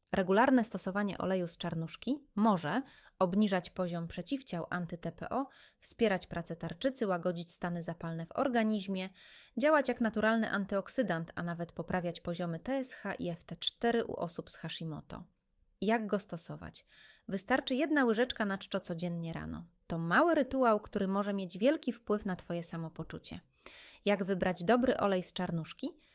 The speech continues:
Zwróć uwagę na: jeden. Tłoczenie na zimno. Zachowuje najwięcej cennych związków aktywnych. Dwa. Sto procent oleju z czarnuszki, Nigella sativa. Bez domieszek innych olejów.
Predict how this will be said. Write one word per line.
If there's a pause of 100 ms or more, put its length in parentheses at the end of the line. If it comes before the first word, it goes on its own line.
(220)
Zwróć
uwagę
na: (320)
jeden. (540)
Tłoczenie
na
zimno. (380)
Zachowuje
najwięcej
cennych
związków
aktywnych. (460)
Dwa. (360)
Sto
procent
oleju
z
czarnuszki, (260)
Nigella
sativa. (560)
Bez
domieszek
innych
olejów.